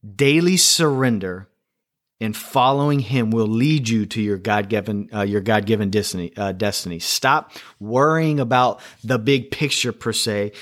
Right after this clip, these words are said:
because if you are faithful in the little steps day in and day out, you will end up in your God-given destiny. Love people right where they are. Point people to Jesus,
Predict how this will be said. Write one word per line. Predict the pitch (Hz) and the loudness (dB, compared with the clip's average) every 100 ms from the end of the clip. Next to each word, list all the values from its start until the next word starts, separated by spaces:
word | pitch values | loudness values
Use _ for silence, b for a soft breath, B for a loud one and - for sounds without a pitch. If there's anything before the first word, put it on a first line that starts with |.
| B | B
because | - 131 113 | -4 -2 -2
if | 123 | -2
you | 135 120 | -2 0
are | 113 | -2
faithful | - 156 156 165 180 175 | 0 2 2 0 0 0
in | 147 | 2
the | 139 | 2
little | 131 139 131 | 2 2 2
steps | - 117 101 110 | -2 -2 -4 -6
day | 104 120 131 151 143 | -2 2 2 2 0
in | 131 | -2
and | 107 113 107 | -2 -4 -2
day | 117 120 | 0 2
out, | 131 107 101 B B | 2 2 0 B B
you | 107 127 147 | -6 0 2
will | 143 131 | 2 2
end | 151 160 147 - | 0 0 0 0
up | 151 131 - | 0 0 -2
in | 120 120 120 | -2 0 0
your | 117 123 113 | 0 0 0
God-given | 107 110 107 113 110 107 | 0 0 0 0 0 0
destiny. | 107 101 101 | 0 -2 -4
Love | 98 104 131 170 | -2 2 2 2
people | - 156 - 139 143 B B | 0 -2 0 -2 -2 B B
right | 104 107 131 | -2 0 0
where | 139 | 0
they | 151 143 | 2 2
are. | 113 113 - B B | 2 0 -2 B B
Point | - 143 170 - | -2 0 0 0
people | 175 165 165 | 0 2 0
to | - 143 | 0 -4
Jesus, | 110 135 139 120 120 | -2 0 2 2 0